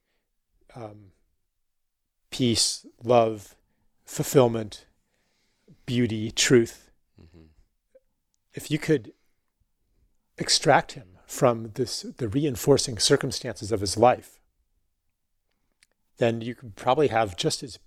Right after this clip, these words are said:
Speaker 1: I mean, you could take Donald Trump, and if you got him in the right situation,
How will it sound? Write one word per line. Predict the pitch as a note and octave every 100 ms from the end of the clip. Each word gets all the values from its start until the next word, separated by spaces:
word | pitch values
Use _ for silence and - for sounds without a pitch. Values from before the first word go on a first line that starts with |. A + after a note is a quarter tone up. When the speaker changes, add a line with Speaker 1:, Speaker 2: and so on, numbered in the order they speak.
| D#4
Speaker 1:
I | D3+
mean, | D3
you |
could | G3+ -
take | E3+
Donald | E3 D#3 D3+
Trump, | - F#3 G2 G3
and | B2
if | -
you | C3 B2+ _ _ _ _ _ _ _ -
got | C#3+
him | F#3
in | C#3+
the | A#2
right | A#2+ - _ _ _ _ _
situation, | - - - C#3 C#3+ -